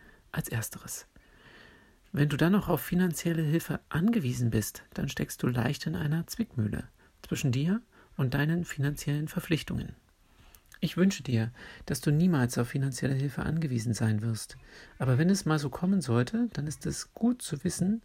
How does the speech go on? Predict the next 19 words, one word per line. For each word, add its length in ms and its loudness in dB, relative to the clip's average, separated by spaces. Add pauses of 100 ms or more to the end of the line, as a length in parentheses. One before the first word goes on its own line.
wie 160 2
man 240 4
vorgehen 640 0
und 220 0
wen 100 0
man 160 0
fragen 480 -2
wird. 160 -12 (840)
Und 140 2
deshalb 300 2
mache 300 0
dir 180 -4
bitte 220 -2
in 140 0
dieser 240 0
Woche 200 -4
einmal 220 -2
Gedanken 380 -2
darüber 380 2